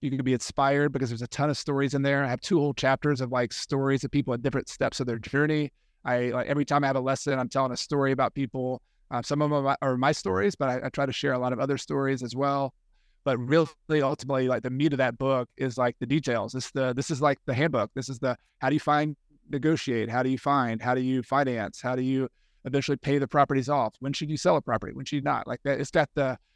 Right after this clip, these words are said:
that's, that's what I'm proud of. It's a three hundred thirty page book, so it's pretty, pretty thick there. Uh, but it's re-, hopefully readable enough that you can go back to it and pick it off the shelf and,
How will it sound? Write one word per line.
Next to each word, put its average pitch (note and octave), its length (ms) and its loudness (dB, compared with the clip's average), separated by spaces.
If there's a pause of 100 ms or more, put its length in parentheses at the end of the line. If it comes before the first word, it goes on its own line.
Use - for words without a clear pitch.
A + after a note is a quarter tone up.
(140)
that's, D3 220 0
that's D#3 260 0
what C#3+ 140 0
I'm C#3 120 2
proud C3+ 240 0
of. C#3 240 0
It's C3 120 -6
a C#3 80 -4 (160)
three D#3+ 140 2
hundred D3 220 2
thirty D#3+ 200 4
page D#3 280 2
book, F3+ 240 4
so D3+ 140 -4
it's D3 80 -4
pretty, D#3+ 280 0
pretty F3 280 2
thick E3+ 220 0
there. F3 260 0 (300)
Uh, C3 180 2
but B2+ 160 2
it's B2+ 180 -4
re-, - 240 -4
hopefully D3 280 2
readable C3+ 360 2
enough B2+ 200 -2
that C3 60 -6
you C3 100 -4
can B2 100 -10
go B2+ 80 0
back B2+ 220 0
to B2+ 180 0
it A#2+ 100 2
and A#2 200 -2
pick C3+ 140 -2
it C3+ 40 0
off B2 80 2
the - 80 -4
shelf B2 400 0
and, A2+ 180 -2